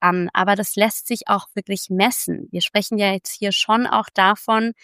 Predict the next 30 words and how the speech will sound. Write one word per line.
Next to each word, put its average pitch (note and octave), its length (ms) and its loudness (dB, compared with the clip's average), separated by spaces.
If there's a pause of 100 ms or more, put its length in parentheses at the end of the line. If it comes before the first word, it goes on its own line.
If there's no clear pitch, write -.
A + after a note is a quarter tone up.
(380)
dass G#3 240 0
an F#3+ 260 4 (160)
erster B3 480 4
Stelle A3 580 -2 (260)
schon C4 440 2
auch A3 540 0
der G3+ 160 0
höhere G#3+ 320 0
Gewinn F#3+ 680 0 (260)
des - 160 -2
Unternehmens F#3 640 0
steht, - 560 -10
ja, F3+ 180 2
und G#3+ 160 0
dass G#3 140 -2
das - 340 -4
ein G3 320 4
Teil G3+ 300 0
davon F#3+ 320 -2
ist. - 420 -4 (480)
Wenn G3+ 140 2
ich - 160 -2
also G#3 160 2
ganz G#3 560 0
banal F#3 340 4
gesprochen A3+ 420 -2
auf - 140 -8
meine G3+ 140 2
Mitarbeiter G3 560 -2
achte B3 580 2